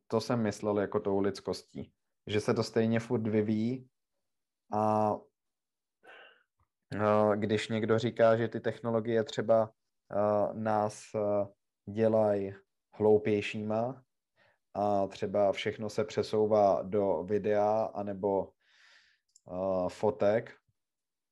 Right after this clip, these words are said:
eh, místo toho, aby lidi četli, tak, eh, OK, tak třeba to skončí tak, že za padesát let bude,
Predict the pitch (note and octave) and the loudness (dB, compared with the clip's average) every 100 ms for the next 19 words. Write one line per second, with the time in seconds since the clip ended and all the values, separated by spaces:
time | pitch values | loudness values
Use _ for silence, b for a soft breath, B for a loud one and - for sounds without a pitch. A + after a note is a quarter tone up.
0 | - G2+ G2+ G#2+ G2+ A2 G#2 G#2 F#2+ G2 | -10 -6 -4 -4 -4 -4 0 2 4 4
1 | G#2+ G#2 G2 G#2+ G2 - G#2 - F#2+ F#2+ | 4 2 2 0 0 -2 -6 -4 0 0
2 | C#3 - _ _ _ _ - - _ _ | -2 -10 _ _ _ _ -20 -20 _ _
3 | _ - G#2+ - A2 G#2+ G#2+ G#2+ A2 - | _ 0 0 0 4 6 6 4 2 -8
4 | - A2 G#2+ D3+ F3+ A2+ - - G#2+ G#2+ | 2 2 4 2 2 0 -2 -4 0 2
5 | G#2+ G#2+ - A2 - G#2+ - A2+ A#2+ A#2 | 0 -4 -2 -2 -2 -6 2 4 4 0
6 | A2+ A2+ G#2+ A2 G#2+ G#2+ G#2+ A2 G#2+ - | 2 4 2 -2 -2 -4 -2 -2 -4 -2
7 | A2 G#2+ G#2 G#2+ A2 A2 | -4 -4 -6 -2 0 0